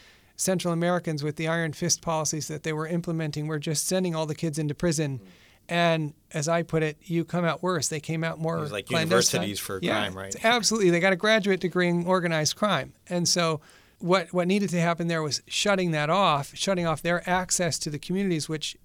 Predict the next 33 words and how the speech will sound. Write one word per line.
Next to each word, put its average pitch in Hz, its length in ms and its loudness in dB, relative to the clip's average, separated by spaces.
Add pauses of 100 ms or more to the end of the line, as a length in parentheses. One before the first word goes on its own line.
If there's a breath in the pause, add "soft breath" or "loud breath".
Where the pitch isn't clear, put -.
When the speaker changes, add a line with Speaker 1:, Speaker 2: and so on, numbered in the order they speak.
(100)
Speaker 1:
U 165 120 0
S 160 220 0
A 151 80 0
I 151 80 -2
D 151 160 -4
helped 147 260 -6
to 165 80 -4
do, 147 260 -2 (400 loud breath)
and 175 160 0
then, 175 300 2 (420)
uh, 170 200 -4
fostering 180 640 0
rehabilitation. 160 760 0
And 151 80 -6
we're 170 200 -2
actually 160 320 -4
working 160 400 -4
with 151 340 -4 (400 soft breath)
the 160 60 0
International 160 480 -2
Narcotics 156 600 -2
and 151 120 -4
Law 180 160 2
Enforcement 160 520 -2
Agency 151 680 -2
about 147 320 -4
doing 175 360 2 (220 loud breath)
rehabilitation 160 800 2
inside 151 400 -2
the 143 80 -2
Salvadoran 143 500 -2
prison 127 300 -6
system. - 340 -10